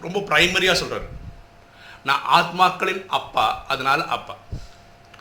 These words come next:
நான் உங்களுக்கு ராஜயோகம் கத்துத்தரேன், அதனால நான் டீச்சர். நான் தான் உங்களை வீட்டுக்கு திருப்பி கூட்டிட்டு போக போறேன். ஏன்னா, யாருமே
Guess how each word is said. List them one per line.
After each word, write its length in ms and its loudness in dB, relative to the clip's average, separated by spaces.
நான் 180 6
உங்களுக்கு 280 0
ராஜயோகம் 600 6
கத்துத்தரேன், 440 0
அதனால 440 -2
நான் 220 -4
டீச்சர். 320 -8
நான் 340 6
தான் 240 4
உங்களை 420 -2
வீட்டுக்கு 360 -4
திருப்பி 220 -4
கூட்டிட்டு 300 -10
போக 100 -8
போறேன். 220 -14
ஏன்னா, 140 -4
யாருமே 680 0